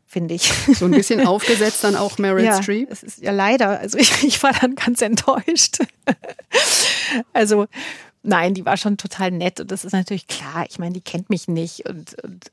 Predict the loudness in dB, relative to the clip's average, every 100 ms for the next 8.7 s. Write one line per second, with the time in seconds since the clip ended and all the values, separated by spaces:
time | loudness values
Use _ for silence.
0 | -16 -10 -6 -6 -8 -6 -4 -4 -4 -4
1 | -4 -2 -2 -4 -6 -4 -6 -6 -4 -4
2 | -4 -6 -6 -4 -4 -6 -4 -2 0 -2
3 | -4 -12 -8 -8 -8 -10 -10 -10 -10 -8
4 | -8 -6 -4 -4 -4 -6 -10 -10 -10 -10
5 | -8 -8 -8 -6 -6 -6 -8 -6 -6 -6
6 | -8 -8 -8 -6 -8 -10 -12 -14 -18 _
7 | _ _ _ _ _ _ -10 -10 -10 -12
8 | -12 -12 -18 -14 -4 -4 -4